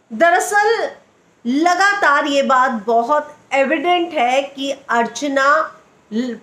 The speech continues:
पीछे पड़ चुकी है टीना के। निमृत भी बोलती हुई नजर आई कि देख अर्चना, तू जो कर रही है वो गलत नहीं है, जो तू बोल रही है वो सब चीजें सही हैं,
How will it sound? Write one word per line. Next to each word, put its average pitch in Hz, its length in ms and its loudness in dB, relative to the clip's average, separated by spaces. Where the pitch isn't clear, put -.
पीछे 285 360 -2
पड़ 233 300 -2
चुकी 208 360 -10
है 240 140 -2
टीना 196 360 -4
के। 151 160 -12
निमृत 349 380 2
भी 392 120 0
बोलती 349 320 2
हुई 370 80 0
नजर 320 300 0
आई 302 200 0
कि 302 180 -6
देख 262 300 -2
अर्चना, 285 320 -2
तू 359 160 -4
जो 247 160 -4
कर 233 220 -2
रही 233 320 -4
है 277 80 0
वो 277 80 -2
गलत 220 360 -2
नहीं 226 280 -2
है, 196 180 -2
जो 185 120 -6
तू 233 120 -10
बोल 220 260 -2
रही 285 120 -6
है 320 60 -4
वो 330 80 0
सब 415 200 -6
चीजें 370 280 -4
सही 330 340 -2
हैं, 277 220 -2